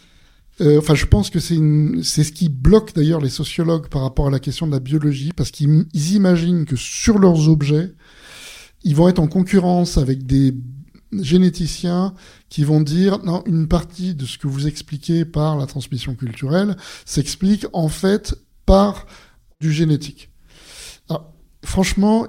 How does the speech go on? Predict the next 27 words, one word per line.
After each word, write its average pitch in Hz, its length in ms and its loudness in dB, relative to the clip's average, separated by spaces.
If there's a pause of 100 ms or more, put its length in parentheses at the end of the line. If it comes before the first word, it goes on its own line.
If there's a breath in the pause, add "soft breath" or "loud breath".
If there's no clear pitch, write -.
il 165 80 -4
y 143 60 2
a 156 60 0 (240)
très, - 380 2 (220)
très 175 220 0
peu 190 160 4
de 160 100 2
biologistes 147 580 0
généticiens 147 760 -2
qui 147 240 -12
disent 139 260 -2
ça. 135 380 -6 (800 loud breath)
Et 165 60 -2
c'est 151 320 0
un 139 180 4 (640)
foulard, 170 640 2
euh, 123 300 2 (100)
qui, 120 580 0
qui 127 180 0
est 131 40 4
agité 160 480 4
pour - 200 -4
faire - 180 -8
peur 214 280 2
aux 175 120 2
gens, 143 260 -4 (720 loud breath)
mais 151 380 6